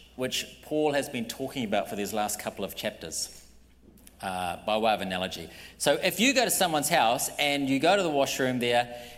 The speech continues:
and you accidentally look in their medicine cabinet and, <laughs> and you, you let your eyes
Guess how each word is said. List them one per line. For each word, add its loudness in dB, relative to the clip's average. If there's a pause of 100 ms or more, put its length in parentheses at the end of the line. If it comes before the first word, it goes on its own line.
(100)
and -2
you 0
accidentally 0
look -2
in -4
their 0
medicine 0
cabinet -2 (600)
and, 2 (380)
<laughs> -4 (2750)
and 4
you, 4 (1300)
you 6
let 4
your 6
eyes 4